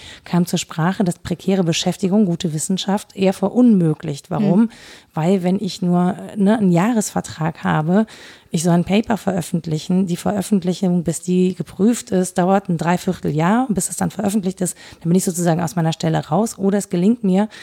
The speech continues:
Speaker 1: in fünfzehn, äh, in den ersten drei Monaten dieses Paper und meine Forschung durchzuführen, was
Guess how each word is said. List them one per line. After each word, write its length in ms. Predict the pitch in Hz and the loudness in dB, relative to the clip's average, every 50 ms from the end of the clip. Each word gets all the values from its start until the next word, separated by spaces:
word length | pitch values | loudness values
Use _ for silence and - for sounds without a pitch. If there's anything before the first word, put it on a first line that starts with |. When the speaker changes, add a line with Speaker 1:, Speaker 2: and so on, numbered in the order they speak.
| - - - - - _ | -20 -20 -20 -20 -10 _
Speaker 1:
in 300 | - 180 185 180 180 - | 0 2 2 2 0 -2
fünfzehn, 800 | - - 208 208 233 - - - - 233 196 190 190 196 226 - - - | -2 0 0 0 0 0 -4 -6 -2 0 2 2 2 0 -2 -4 -6 -4
äh, 360 | 202 175 185 185 180 180 190 | -2 -2 0 0 -2 0 0
in 160 | 180 170 170 | 0 0 2
den 140 | 165 170 190 | 0 0 0
ersten 300 | 202 196 202 - - 202 | 0 0 0 0 0 0
drei 180 | 170 160 160 | 0 2 0
Monaten 480 | 160 170 190 226 220 185 175 - 185 180 | 2 4 4 4 4 2 0 0 -2 -2
dieses 300 | 165 165 160 151 147 - | -2 -2 -4 -6 -8 -12
Paper 380 | - - 190 190 240 - 226 185 | -8 -4 -2 -2 0 0 0 0
und 100 | 175 185 | 0 0
meine 160 | 165 165 170 | -2 -2 -2
Forschung 340 | 151 - 208 214 - - 170 | -2 0 -2 -2 -2 -2 -4
durchzuführen, 480 | 160 170 - - 165 - - 165 156 156 | -4 -4 -6 -8 -8 -6 -4 -2 -2 -2
was 180 | 170 - - | -4 -6 -8